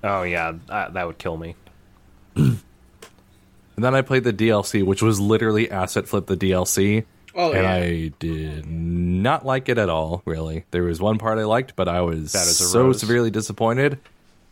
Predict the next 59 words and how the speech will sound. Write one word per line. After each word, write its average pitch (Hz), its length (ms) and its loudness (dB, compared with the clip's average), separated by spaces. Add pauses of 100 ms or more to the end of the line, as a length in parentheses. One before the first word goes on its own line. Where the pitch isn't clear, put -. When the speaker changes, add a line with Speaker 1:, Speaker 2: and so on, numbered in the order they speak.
(100)
Speaker 2:
And 101 420 2
I 98 200 0
am 110 180 0
a 87 80 -2 (320)
big 107 420 2
defender 104 480 0
of 90 120 -2
seven 98 300 0
and 85 100 -4
eight. 104 260 -2 (400)
I 90 80 -2
did 85 220 -2
not 82 720 -2
like 98 180 -4
this 95 180 -6
at 90 100 -2
all, 95 200 2
and 95 100 0
I 85 80 -4
feel 95 200 0
like 90 140 0
they 92 80 0
did 87 160 0
a 82 40 -4
huge 101 380 0
disservice 98 600 0
to - 120 -8
that 90 220 0
whole, 92 500 0 (340)
that's 92 240 -2
the 95 140 -2
whole 101 220 -2
arc. 98 340 -2 (240)
And 92 100 0
I 92 80 2
feel 101 140 0
like 98 140 0
they 95 60 2
just 90 320 -2
did 101 160 4
it 104 140 0
to - 80 -8
get 92 140 0
people 92 240 -2
to 85 40 -4
shut 90 220 -2
up 98 160 0
so - 80 -2
they 92 80 0
can 92 140 -4
move 95 160 2
back 92 240 -2
on 95 220 0
to 92 60 0
doing 92 280 2
stories 95 400 0
about 92 180 -2
mediocre 90 460 0
cops. - 520 -8